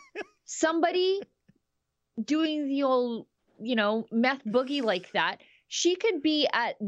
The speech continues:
Speaker 2: any inner city bottle depot, any, in any
Speaker 1: <laughs>
Speaker 2: city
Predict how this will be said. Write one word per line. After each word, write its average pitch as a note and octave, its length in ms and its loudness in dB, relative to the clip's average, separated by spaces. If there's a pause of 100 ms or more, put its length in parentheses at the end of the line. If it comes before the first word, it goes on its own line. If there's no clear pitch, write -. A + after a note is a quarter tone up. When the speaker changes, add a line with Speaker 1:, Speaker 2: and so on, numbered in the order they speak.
(380)
Speaker 2:
any F#4 460 0 (280)
inner D4 300 2
city C#4 420 0
bottle A#3+ 480 0
depot, A#3+ 720 0 (580)
any, C#4+ 300 0 (160)
in A#3 160 0
any D#4 340 0
Speaker 1:
<laughs> - 140 -12
Speaker 2:
city C#4 460 0